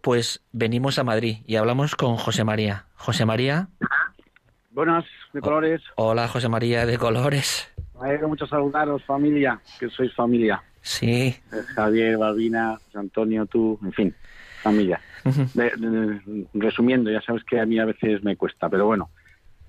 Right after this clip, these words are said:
Speaker 2: esto de, de ir, eh, llorando a sembrar y venir alegre, cantando, después de recoger las, la, con las semillas y la cosecha, ¿no? A mí me anima mucho a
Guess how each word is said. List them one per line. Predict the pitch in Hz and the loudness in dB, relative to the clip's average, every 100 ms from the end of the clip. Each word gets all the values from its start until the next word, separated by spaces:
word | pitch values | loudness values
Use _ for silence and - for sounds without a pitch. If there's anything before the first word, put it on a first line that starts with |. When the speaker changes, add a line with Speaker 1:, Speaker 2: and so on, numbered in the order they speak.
| - | -10
Speaker 2:
esto | 104 113 131 151 | -4 -2 0 2
de, | 143 139 135 127 | 2 2 0 -2
de | 123 | -4
ir, | 123 131 123 120 - - - | -4 -4 -8 -12 -18 -20 -12
eh, | 101 107 104 107 104 98 92 87 - - - - | -6 -2 0 0 -2 -4 -8 -8 -10 -12 -8 0
llorando | 101 107 123 120 117 113 107 | 2 4 4 4 2 0 -2
a | 104 | -4
sembrar | - 95 104 120 120 113 | -8 -6 -2 0 0 -2
y | 107 | -4
venir | 101 98 110 117 113 | -4 -4 -2 -2 -2
alegre, | 98 98 117 110 107 | -2 -2 -4 -4 -4
cantando, | 98 92 113 120 113 110 | -4 -2 -2 0 2 2
después | 101 - 104 | 0 -2 -2
de | |
recoger | 101 95 - 110 | 0 -2 -2 0
las, | 107 | 0
la, | 104 104 104 101 95 95 - - - - | -2 -2 -2 0 -2 -4 -8 -20 -14 -8
con | 104 98 95 | -2 0 2
las | 95 | 0
semillas | - 90 107 101 - | 0 0 2 2 0
y | |
la | 95 92 | -2 -2
cosecha, | - 107 - | -2 -2 0
¿no? | 104 113 - - - - - | 0 -2 -8 -20 -20 -20 -4
A | 95 | 0
mí | 104 | 2
me | 110 | 4
anima | 110 113 113 | 2 2 2
mucho | 110 - 110 104 | 0 0 0 0
a | 95 85 | 0 -6